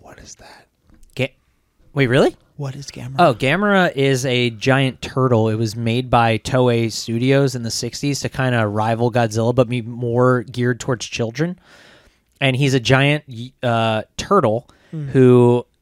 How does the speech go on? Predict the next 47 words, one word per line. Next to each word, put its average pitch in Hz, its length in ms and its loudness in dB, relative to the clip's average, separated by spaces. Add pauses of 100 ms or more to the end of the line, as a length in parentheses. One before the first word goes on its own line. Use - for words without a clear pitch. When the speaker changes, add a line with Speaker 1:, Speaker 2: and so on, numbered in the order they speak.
(160)
Speaker 2:
legs 127 580 -2
and 123 300 -6
arms 123 460 -2
and 113 160 -8
head 131 380 -4
can 120 160 -8
go 120 160 0
inside 127 360 0
of 117 60 0
his 104 100 -6
shell, 131 440 2
and 113 140 -6
then 113 140 -4
he 120 140 -6
can 113 160 -4
launch 113 420 -2
up 120 220 0
like 113 160 -4
a 110 60 -6
U 113 200 2
F 104 160 -4
O 120 220 0
and 104 140 -6
spin 117 300 -2
out 110 120 -6
of 110 60 -8
control. 101 480 -4 (100)
Speaker 1:
Huh. 254 220 -8
Speaker 2:
He's 139 200 -4
fucking 127 360 -2
amazing. 110 500 -4
Speaker 1:
Sounds, 175 340 -14
so - 160 -4
Speaker 2:
And 131 160 4
Speaker 1:
she's 180 180 0
in 185 80 2
Speaker 2:
in 175 60 2
Speaker 1:
those - 140 2
Speaker 2:
the 160 60 -4
Speaker 1:
movies. 156 440 -8
Speaker 2:
Well, 131 460 4 (280)
she's 170 420 -4
in 165 80 0
the 139 100 -2
nineties 123 720 -2
remake 113 720 -4
films. 98 440 -8